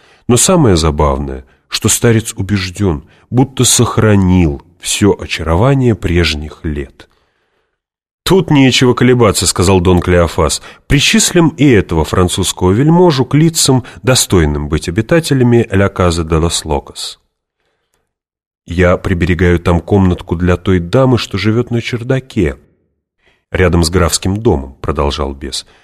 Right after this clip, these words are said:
Это престарелая вдова от избытка нежности и доброты. Она отдала своим детям все свое состояние взамен маленькой пенсии, которую они обязались выдавать ей на пропитание.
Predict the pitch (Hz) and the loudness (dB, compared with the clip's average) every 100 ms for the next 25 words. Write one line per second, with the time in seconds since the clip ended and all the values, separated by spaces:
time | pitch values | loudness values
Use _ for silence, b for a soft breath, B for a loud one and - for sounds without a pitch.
0 | b - 107 - 104 - 104 101 95 92 | b -4 -2 -2 -2 0 2 4 2 0
1 | 90 95 120 147 90 - 82 85 - 82 | 0 0 2 0 -2 -4 -2 -2 -4 -2
2 | 107 135 95 - - 85 92 110 - 175 | 0 0 -4 -6 -6 -2 0 0 2 2
3 | 113 120 117 117 123 120 113 123 127 147 | 4 4 4 4 2 2 2 2 4 2
4 | 175 143 - - 160 175 147 156 143 143 | 2 0 0 2 2 0 0 0 0 -4
5 | - 151 160 151 117 123 139 135 139 139 | 0 2 4 2 2 2 4 4 4 2
6 | 135 135 - 156 101 - 78 73 85 113 | 0 -6 -2 2 2 0 -6 -4 -2 2
7 | 95 98 - 90 95 160 - 95 92 76 | 4 4 2 2 4 4 2 0 0 2
8 | 87 139 156 101 82 80 85 143 - 82 | 2 0 -2 -4 0 0 2 0 -4 0
9 | 117 117 110 113 131 - 78 69 67 | 2 0 -2 -6 -6 -4 -4 -4 -10